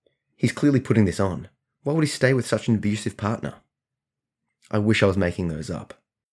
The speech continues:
It seems like people don't want to believe that there's evil in this world. They can't fathom how parents can abuse their children, husbands their wives,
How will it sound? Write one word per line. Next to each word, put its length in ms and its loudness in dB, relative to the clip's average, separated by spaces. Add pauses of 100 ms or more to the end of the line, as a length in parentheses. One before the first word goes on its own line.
(2250)
It 120 -4
seems 180 4
like 160 4
people 220 0
don't 120 6
want 120 4
to 40 4
believe 380 0
that 140 0
there's 180 -2
evil 240 -4
in 80 -2
this 180 -6
world. 360 -8 (480)
They 100 2
can't 260 0
fathom 300 0
how 140 -4
parents 320 0
can 100 -2
abuse 260 -2
their 120 -2
children, 500 -4 (520)
husbands 340 0
their 120 4
wives, 460 -6